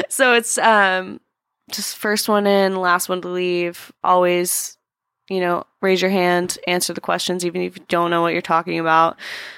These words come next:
or ask questions. Be the first one to go fix a mic, even if you don't know what you're doing. Just, you can't be scared of, like, failing. You know, you just have to show that you're interested. 'Cause then how I got those internships was that people noticed that. And so there was this engineer,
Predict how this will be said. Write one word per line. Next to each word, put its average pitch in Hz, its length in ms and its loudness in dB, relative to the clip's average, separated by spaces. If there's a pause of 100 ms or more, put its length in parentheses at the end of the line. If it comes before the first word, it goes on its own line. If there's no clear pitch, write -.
(320)
or 190 140 4
ask 180 280 4
questions. 180 800 0 (520)
Be 185 120 0
the 180 100 0
first 185 240 0
one 185 120 0
to 180 120 0
go 180 200 4
fix 180 280 -2
a 180 40 0
mic, 170 280 0
even 175 180 -2
if 170 140 -4
you 175 60 0
don't 170 160 -2
know 165 120 -2
what 170 140 -6
you're 175 80 -4
doing. 165 340 -4
Just, 180 320 -4
you 185 160 -4
can't 175 280 -2
be 165 80 -8
scared 165 340 0
of, 160 100 -4
like, 160 220 -4
failing. 156 500 -4 (200)
You 180 100 -6
know, 175 80 -4
you 170 200 -6
just 202 180 -2
have 202 160 2
to 208 80 -4
show 185 240 2
that 175 120 2
you're 170 100 -4
interested. 175 440 -4 (260)
'Cause 247 160 2
then 220 140 4
how 226 200 4
I 220 80 6
got 208 200 4
those 185 180 0
internships 185 680 -2
was 175 340 -4
that 170 280 0
people 175 540 -2
noticed 190 420 -2
that. 160 360 -2 (300)
And 185 420 0
so 190 220 0
there 185 120 4
was 185 120 -2
this 185 120 -4
engineer, 180 680 -2